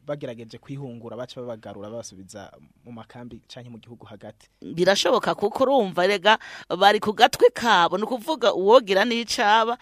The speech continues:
Speaker 2: aba ari ku gatwe kabo, nico gituma bategerezwa kubakurikiranira hafi kugira ngo, eh, baze bahunguke biciye mu ntumbero nziza,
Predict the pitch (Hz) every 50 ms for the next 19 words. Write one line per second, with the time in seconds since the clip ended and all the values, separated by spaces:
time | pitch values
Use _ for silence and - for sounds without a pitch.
0 | - - - - 143 175 190 240 247 220 - 170 185 - 196 - 233 226 190 196
1 | - 202 185 - - 208 170 151 139 - 185 208 202 190 - 147 143 - - -
2 | - - _ - - 175 226 - 202 170 - - 156 156 165 160 160 156 160 185
3 | 220 - 165 160 160 226 190 160 151 151 151 156 - - - - - - - -
4 | _ - 156 165 160 156 165 170 190 190 - 247 247 220 175 156 160 151 160 170
5 | 175 190 226 202 180 165 - - - - - - - _ _ - 202 - - -
6 | - 170 165 160 156 151 156 190 - - - 156 156 156 165 160 156 156 160 160
7 | 156 160 160 147 156 160 165 185 196 185 190 214 233